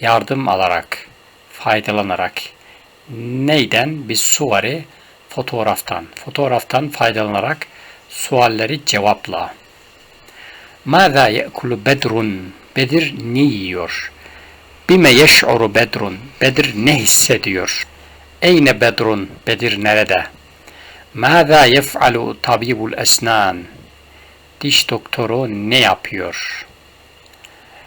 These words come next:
Eyne Bedrun el an? Bedir şu an nerede? Keyfe Bedrun el an? Bedir şu an nasıl? Evet, abbir,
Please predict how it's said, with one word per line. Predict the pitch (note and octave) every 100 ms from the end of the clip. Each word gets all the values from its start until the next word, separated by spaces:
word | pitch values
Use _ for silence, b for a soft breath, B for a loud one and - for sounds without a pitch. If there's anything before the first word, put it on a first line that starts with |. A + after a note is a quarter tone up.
| B B _ -
Eyne | C#3+ D3+ C#3 A#2+ G#2+
Bedrun | A#2+ C3+ C3 C#3 D#3+ -
el | B2+ A2+ G2
an? | F#2+ F2+ F2+ G2 -
Bedir | G#2+ A2+
şu | A#2+ - G#2+
an | A2 B2+ B2
nerede? | G#2 F#2+ F#2 G#2+ C#3+ D3+ b b b b b b -
Keyfe | C#3+ D3+ - A2 G2 G#2
Bedrun | A#2 C3+ C#3 C#3 D3 C#3+
el | A2+ G2 F#2+
an? | A2 C3+ C#3+ - B B B B B B -
Bedir | - G#2+ A#2+ - - -
şu | - - A2+
an | G#2 A#2 C#3+ C#3+ - - _ -
nasıl? | B2 A2 - F2+ - - - _ _ _ B B B B B B B _ _ _ _ -
Evet, | C#3 G#2+ - -
abbir, | E3+ G3+ - - C3 - - -